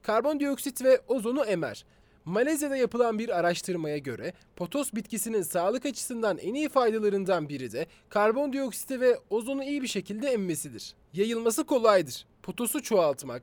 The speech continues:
diğer ev bitkilerine kıyasla çok kolaydır. Tek yapmanız gereken ana bitkiden bir kesim yapmak ve temiz suya koymaktır. Çeliklerinizi köklendirin ve haftada bir kez suyunu değiştirin. Sonrasında yeni potos bitkiniz hazır. Nemi artırmaktadır.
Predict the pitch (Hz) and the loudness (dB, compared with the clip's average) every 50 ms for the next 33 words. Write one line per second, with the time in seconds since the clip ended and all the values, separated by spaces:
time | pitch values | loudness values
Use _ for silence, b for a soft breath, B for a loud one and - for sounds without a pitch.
0 | - _ - 156 190 233 262 285 285 254 233 - - 233 214 196 180 175 165 - | -14 _ -12 -10 -8 -6 -6 -6 -6 -6 -8 -8 -4 0 0 2 2 0 -4 -6
1 | - 254 277 269 247 - - - 254 254 - _ _ _ _ - - 214 175 - | -2 2 2 2 2 2 0 -2 -2 -2 -4 _ _ _ _ -4 -2 -2 -2 -2
2 | - - 127 123 123 120 120 117 107 110 - b b b b b _ _ - - | -4 -8 -8 -8 -8 -8 -10 -10 -12 -16 -18 b b b b b _ _ -4 -4
3 | 277 - - 240 202 - - 151 143 135 127 120 123 - 107 90 82 107 - 185 | -4 -2 0 2 2 2 0 -2 -8 -6 -8 -10 -10 -10 -10 -10 -10 -8 -6 -4
4 | 226 247 b b b b - 202 262 294 302 254 269 - - 226 262 247 226 196 | -4 -6 b b b b -6 -2 -2 0 0 -2 -4 -6 0 2 2 2 2 0
5 | 208 202 196 - 190 165 - 220 202 175 156 139 - - 240 247 240 - 160 135 | -4 -6 -6 -6 -8 -6 -6 -6 -4 -2 -2 -2 -2 -2 -4 -4 -2 -4 -6 -6
6 | - - 254 277 277 240 - - - 302 330 330 - - 247 220 208 196 180 160 | -6 -4 -4 -4 -4 -4 -4 -4 -2 -2 -2 -2 2 4 6 6 6 4 0 0
7 | - _ - - - b b b b b b b - - - 180 185 180 - 185 | -2 _ -14 -18 -18 b b b b b b b -8 -4 -4 -4 -4 -2 -2 0
8 | 175 180 170 180 196 - - 175 156 - 175 170 151 147 147 - 160 123 113 151 | 0 0 -2 -6 -8 -6 -6 -8 -6 -4 -2 -2 -2 -2 -4 -8 -10 -10 -8 -10
9 | 190 b b b b - 202 220 240 247 240 - 240 269 233 285 285 247 - 254 | -10 b b b b -4 -2 -2 -2 -4 -6 -8 -8 -6 -6 -6 -6 -6 -6 -6
10 | 214 - - 202 226 277 320 285 269 233 214 196 165 - - 180 156 127 - b | -6 -6 -8 -8 -6 -6 -4 -4 -4 -4 -4 -4 -4 -4 -2 -2 -2 -4 -6 b
11 | b b b b - - - 170 165 160 156 147 - 170 165 160 147 113 69 101 | b b b b -10 -6 -4 -2 -2 -2 -2 -4 -4 -4 -2 -2 -2 -2 -4 -4
12 | 135 180 226 262 254 269 240 - 247 233 214 - - 220 - - 220 208 214 202 | -4 -2 0 0 0 0 0 0 0 0 0 0 -2 -4 -4 -2 0 0 2 0
13 | - - - _ - - 208 202 147 123 - - - - _ _ b b b b | -2 -4 -10 _ 0 4 4 4 4 0 -8 -14 -16 -20 _ _ b b b b
14 | b b b b - 214 254 294 311 294 240 190 180 - - 185 170 165 156 156 | b b b b -6 -2 2 4 6 8 8 6 6 2 -2 -4 -2 -2 -2 -4
15 | - - 190 175 160 - - | -2 -2 -4 -4 -4 -6 -10